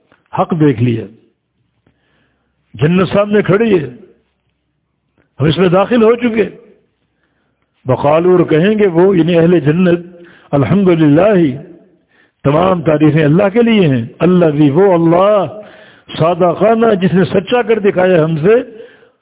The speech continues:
وعدہ، اپنا وعدہ۔ ان المتقین فی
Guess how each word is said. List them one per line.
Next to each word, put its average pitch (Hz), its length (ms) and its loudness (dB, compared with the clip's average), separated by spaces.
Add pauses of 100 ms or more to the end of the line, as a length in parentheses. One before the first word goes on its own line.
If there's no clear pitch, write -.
(160)
وعدہ، 185 540 -2
اپنا 175 220 -2
وعدہ۔ 131 440 -4 (1040)
ان 160 180 0
المتقین 151 760 0
فی 226 220 0